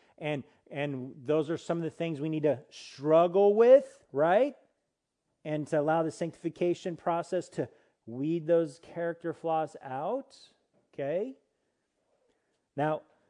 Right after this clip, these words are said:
as we continue on, we see that hope, right, and endurance produces, okay, character, and character produces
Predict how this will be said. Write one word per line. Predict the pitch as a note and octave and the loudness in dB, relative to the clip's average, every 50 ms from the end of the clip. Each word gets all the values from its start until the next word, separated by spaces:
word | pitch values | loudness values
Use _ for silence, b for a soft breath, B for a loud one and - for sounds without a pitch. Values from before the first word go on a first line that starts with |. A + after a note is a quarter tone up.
| _ _ _ - | _ _ _ -12
as | E3 C3 A#2+ | -10 -8 -8
we | D3 D#3 | -8 -10
continue | D3+ - - F3 F3+ | -10 -8 -6 -4 -4
on, | F3 D#3 | -2 -2
we | D3 D3+ D3 | -4 -4 -6
see | - - - F#3+ F#3 F3+ | -8 -10 -6 -6 -2 0
that | E3+ E3 C3+ B2 - - | 2 0 0 0 -6 -14
hope, | - - - - - E3 F3 F#3+ A#3+ B3 - - _ - | -16 -16 -8 -2 4 6 6 6 6 4 0 -10 _ -2
right, | D#3 D#3+ F3+ G#3+ - - | 2 2 2 2 0 -4
and | - E3+ D#3 D#3 D3+ - | -10 -8 -8 -8 -8 -8
endurance | - D#3 D3 C#3 B2+ A#2 C3 D#3+ F3 F#3 G3 G3+ G3 F3+ | -6 -6 -6 -6 -6 -6 -4 -4 -2 -2 -2 -4 -4 -8
produces, | - _ - E3+ D#3 C#3 B2 B2+ D3+ F3 F#3 G3+ F#3+ - - F#3+ F#3 G3 G#3+ A#3 G#3+ - - - - _ _ _ _ _ _ _ _ _ _ | -10 _ -6 -6 -6 -6 -4 -2 2 2 2 2 -2 -4 -2 0 2 2 0 0 -4 -12 -20 -20 -20 _ _ _ _ _ _ _ _ _ _
okay, | - C#3+ C#3+ D3 | -4 -2 -2 -2
character, | C#3+ - - D#3+ D#3+ F3+ G3 F#3+ - G#3 G#3+ | -4 -2 -2 0 2 0 0 -2 -4 -4 -4
and | G#3+ - - D3 C3+ C3 | -4 -6 -8 -12 -12 -8
character | - - D#3+ E3+ F#3 F3 - F#3+ F#3+ | -4 -2 -2 -2 -2 -4 -4 -8 -8
produces | - - E3 C#3+ C#3 D3+ D#3+ D3+ - E3+ D#3+ D#3 D3+ - - | -6 -6 -8 -4 -4 -4 -4 -4 -4 -4 -4 -4 -4 -8 -14